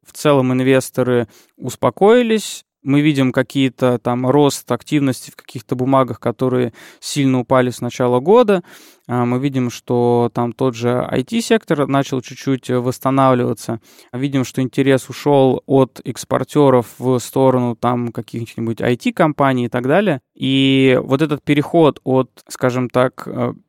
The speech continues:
безопасных, э, инструментов к более рискованным, да,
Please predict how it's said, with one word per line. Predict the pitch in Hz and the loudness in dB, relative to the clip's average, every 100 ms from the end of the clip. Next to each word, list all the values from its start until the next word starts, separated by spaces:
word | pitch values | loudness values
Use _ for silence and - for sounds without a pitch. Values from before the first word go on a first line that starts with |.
| - | -18
безопасных, | 117 127 147 131 131 143 143 135 123 117 - - | -6 2 2 2 0 2 2 2 -4 -4 -6 -6
э, | 120 - | -6 -2
инструментов | 127 - 135 131 135 127 113 - - | -4 -6 -6 -2 0 -2 -8 -12 -12
к | - 127 | -4 -2
более | 120 135 135 123 | 0 2 2 2
рискованным, | 123 123 - 247 262 185 123 | 0 -4 -2 0 0 -2 -2
да, | 127 147 | 0 -2